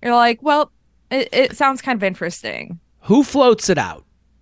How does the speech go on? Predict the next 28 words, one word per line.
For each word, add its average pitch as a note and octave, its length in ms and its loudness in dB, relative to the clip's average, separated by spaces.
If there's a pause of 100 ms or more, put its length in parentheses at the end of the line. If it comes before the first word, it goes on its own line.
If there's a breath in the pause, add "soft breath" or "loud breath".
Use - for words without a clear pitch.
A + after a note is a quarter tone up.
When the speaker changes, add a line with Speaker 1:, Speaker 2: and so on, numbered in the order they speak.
Speaker 2:
Do C3 100 -4
you, E3 280 4
uh, D#3+ 200 4
or F#3 200 6
is D#3+ 120 4
it D#3+ 120 2
a E3 80 0
mutual E3+ 420 2
float C3 340 0
out? F#2 200 -10
How, E3 240 0
I, E3+ 140 2
which F3+ 440 -2
I F3 300 2
would F3 200 0
find E3+ 280 2
hard D3+ 260 2
to D3 80 0
believe. A#2+ 480 -6
Like, D#3+ 220 -2
someone's A#3 500 0
gotta E3 300 0
Speaker 1:
Yeah, A#3 160 4
yeah, G#3 40 4
Speaker 2:
start G3 180 2
Speaker 1:
yeah. D#3 120 2
Speaker 2:
that C3+ 220 0
conversation. C#3+ 880 -2